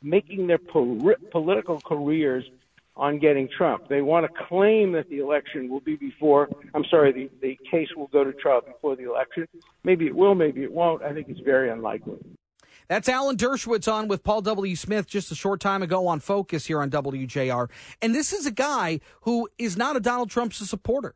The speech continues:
Speaker 2: This is a guy who, Donald, he has not voted for Donald Trump. He does not he does not subscribe to Donald Trump's ideology. But this is a guy who looks at this case out of Georgia and says, "This is nuts. This is bogus. Nothing should be coming of it."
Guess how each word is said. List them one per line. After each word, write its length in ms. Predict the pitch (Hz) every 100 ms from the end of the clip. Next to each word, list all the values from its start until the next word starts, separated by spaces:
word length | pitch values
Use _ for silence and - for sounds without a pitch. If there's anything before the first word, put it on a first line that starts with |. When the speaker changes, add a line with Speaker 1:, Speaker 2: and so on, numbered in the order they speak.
| -
Speaker 2:
This 140 | 156
is 60 | -
a 60 |
guy 180 | 202 220
who, 300 | 208 220 208 _ _ -
Donald, 240 | 233 269
he 120 | 202
has 120 | 247 214
not 140 | 285
voted 420 | 170 254 330 190
for 120 | -
Donald 340 | 143 139 127 113
Trump. 280 | 120 - 139
He 60 |
does 180 | 175 190
not 280 | 233 254 - _ _ _ _
he 60 | 190
does 180 | 254 202
not 220 | 262 247
subscribe 680 | 220 165 - 208 262 226 165
to 80 |
Donald 340 | 160 202 220 180
Trump's 260 | 208 202 - 196
ideology. 720 | 190 175 226 262 180 147 123 - _ _
But 140 | 175 160
this 200 | 240 302
is 80 |
a 40 | 269
guy 160 | 285
who 100 | 233
looks 260 | 180 196 -
at 80 | 226
this 140 | 214
case 280 | - 202 185
out 100 | 180
of 100 | 170
Georgia 360 | 143 143 135 139
and 100 | 131
says, 220 | 139 127
"This 200 | 139 -
is 100 | 139
nuts. 320 | 190 190 -
This 220 | 131 -
is 80 | 117
bogus. 540 | - 180 196 190 - - _ _ _
Nothing 600 | 151 202 - 233 220 196 _ _ 165
should 400 | - - 269 247
be 140 | 247
coming 420 | 190 233 294 285 131
of 160 | 98
it." 180 | -